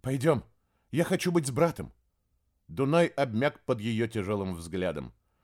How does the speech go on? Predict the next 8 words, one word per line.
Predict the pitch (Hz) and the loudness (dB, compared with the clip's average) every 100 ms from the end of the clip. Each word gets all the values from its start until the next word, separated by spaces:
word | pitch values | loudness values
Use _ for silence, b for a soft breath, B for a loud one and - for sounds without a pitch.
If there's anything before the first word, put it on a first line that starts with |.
| _ _ | _ _
Груз | 87 160 175 - | 0 4 4 2
ответственности, | - - 175 - - 107 104 95 - | -2 2 0 0 -6 -4 -2 -4 -6
давивший | 107 107 143 - 127 | -2 0 -2 -2 -4
на | 117 | -2
него, | 117 113 110 - _ - | 0 2 0 -2 _ -4
был | 139 151 | 0 0
принят | 113 156 151 117 | 2 0 0 -6
княгиней, | 120 139 135 156 82 60 | -4 -4 0 0 0 -6